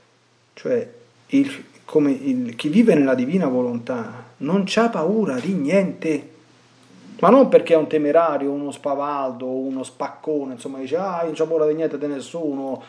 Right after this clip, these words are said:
<laughs> ah, ah, e fa cose di questo genere. Ma non è questo. Cioè, delle volte avverte, no? Eh, dinanzi a, de-, de-, a dei pericoli, come dire, quasi delle,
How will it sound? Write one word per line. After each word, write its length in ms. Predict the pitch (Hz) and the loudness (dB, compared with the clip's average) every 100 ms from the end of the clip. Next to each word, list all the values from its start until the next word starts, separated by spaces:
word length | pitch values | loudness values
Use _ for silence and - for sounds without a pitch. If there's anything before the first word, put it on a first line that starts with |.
| - | -20
<laughs> 80 | - | 0
ah, 440 | 175 151 147 131 | 4 4 2 -4
ah, 120 | 117 - - - | -8 -16 -18 -12
e 120 | 131 | -4
fa 460 | - 151 143 120 - | 0 2 0 -8 -8
cose 240 | - 143 139 | -2 0 0
di 100 | 139 | -2
questo 300 | 139 - 127 | -2 -4 -6
genere. 220 | 131 123 | -6 -8
Ma 220 | 147 160 | -6 -4
non 300 | 147 151 160 | -4 -4 2
è 160 | 202 - | 2 0
questo. 540 | 139 123 - - - _ _ _ _ _ _ _ _ _ _ _ _ _ _ _ _ | -8 -10 -12 -16 -20 _ _ _ _ _ _ _ _ _ _ _ _ _ _ _ _
Cioè, 300 | - 127 117 | 0 2 2
delle 220 | 139 147 151 | 6 8 10
volte 760 | 185 208 180 - 139 127 - _ - | 10 8 6 2 -10 -10 -14 _ -10
avverte, 760 | 135 120 147 202 175 - 139 | -8 2 6 8 6 2 -8
no? 460 | 139 156 180 - - | -4 0 0 -2 -10
Eh, 140 | 123 120 | -18 -14
dinanzi 540 | 127 143 156 - 143 | -10 -8 -8 -8 -8
a, 260 | 135 131 120 131 | -8 -8 -10 -12
de-, 260 | 127 131 | -12 -10
de-, 120 | 131 | -6
a 260 | 127 - 131 | -8 -8 -8
dei 200 | 127 143 | -2 -2
pericoli, 760 | 143 135 185 180 139 131 123 - - - - | 0 0 -2 0 -2 0 -4 -6 -12 -14 0
come 220 | 147 147 | 2 2
dire, 460 | 151 139 127 117 - _ _ | 2 0 -2 -6 -18 _ _
quasi 360 | - 160 156 151 | 4 4 4 2
delle, 580 | 147 143 143 143 139 | 4 4 4 2 0